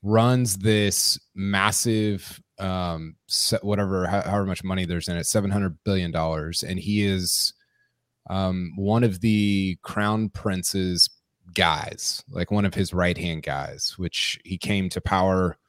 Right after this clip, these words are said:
under some pretty nefarious, uh, conditions, I would say, when Jamal Khashoggi was, was, uh, was murdered back in,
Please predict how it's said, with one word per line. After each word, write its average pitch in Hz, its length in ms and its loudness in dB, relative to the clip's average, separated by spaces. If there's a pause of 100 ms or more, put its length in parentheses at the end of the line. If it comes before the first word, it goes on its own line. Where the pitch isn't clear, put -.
(420)
under 104 340 6
some 98 440 2
pretty 104 600 4 (300)
nefarious, 110 1080 4
uh, 95 520 2
conditions, 156 640 0
I - 120 2
would 147 140 4
say, 185 340 4
when 113 220 2
Jamal 107 280 4
Khashoggi 107 460 2
was, 98 360 0
was, 101 340 0
uh, 95 340 2
was 95 160 -2
murdered 98 360 0
back 95 240 0
in, 90 320 -4